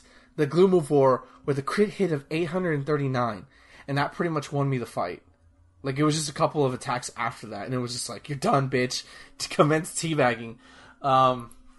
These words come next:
but, uh, like, th-, and, and this is how I know Dragon Quest is, or, is one of my favorite J R P Gs now,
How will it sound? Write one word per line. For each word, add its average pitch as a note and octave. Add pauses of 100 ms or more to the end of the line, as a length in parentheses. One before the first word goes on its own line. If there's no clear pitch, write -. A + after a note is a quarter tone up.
(1120)
but, E3+
uh, D#3+ (100)
like, D#3+
th-, F#3+
and, E3
and E3+
this C#4+
is E4
how C4
I G#3
know F#3+
Dragon D3+
Quest C#3
is, C3
or, C3+
is C#3
one C#3
of C3+
my C3
favorite B2+
J B2
R A#2
P C3
Gs A2 (100)
now, G2+